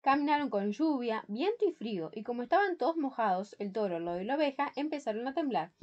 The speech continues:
"Caramba, ¿no nos vamos a achicar por un poco de agua?", dijo Merelde, y de nuevo tuvo la sensación de que eso lo había leído en otro cuento, pero por las dudas no dijo nada.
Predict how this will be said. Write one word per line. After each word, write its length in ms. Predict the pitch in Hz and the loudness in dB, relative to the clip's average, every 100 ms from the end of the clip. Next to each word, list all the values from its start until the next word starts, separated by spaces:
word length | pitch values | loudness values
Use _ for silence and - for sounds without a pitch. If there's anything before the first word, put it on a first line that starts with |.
| - - - | -20 -20 4
"Caramba, 680 | 302 320 392 440 330 208 - - | 6 8 6 6 4 4 0 -6
¿no 80 | 302 | 2
nos 100 | 415 | 6
vamos 300 | 427 440 381 | 6 4 2
a 40 | 320 | -4
achicar 400 | - 247 349 349 | -4 0 0 2
por 140 | 240 | 2
un 180 | 311 277 | 2 2
poco 260 | 262 226 | 2 4
de 120 | 208 330 | 6 8
agua?", 280 | 466 311 | 8 8
dijo 220 | 226 226 226 | 4 0 -2
Merelde, 540 | 220 220 214 180 170 - - | 0 2 0 -2 -6 -10 -6
y 100 | 262 | 0
de 140 | 339 | 2
nuevo 320 | 349 349 359 302 | 2 2 2 2
tuvo 220 | 320 320 | 2 2
la 100 | 269 | 0
sensación 540 | 330 214 214 254 320 | -4 -6 -6 -2 0
de 160 | 330 277 | 0 0
que 300 | 240 226 262 | 2 2 2
eso 220 | 262 311 | 0 -2
lo 80 | 320 | 0
había 220 | 233 220 | 0 -2
leído 300 | 233 214 240 | 0 0 0
en 100 | 294 | -2
otro 200 | 214 190 | -4 -4
cuento, 360 | 254 262 190 170 - - | -2 -2 -4 -10 -16 -2
pero 140 | 370 415 | 2 4
por 120 | 415 | 6
las 120 | 427 349 | 6 6
dudas 280 | 302 320 | 4 0
no 120 | 339 339 | 0 -2
dijo 240 | 269 311 | -2 -2
nada. 360 | 247 175 160 | 0 0 -2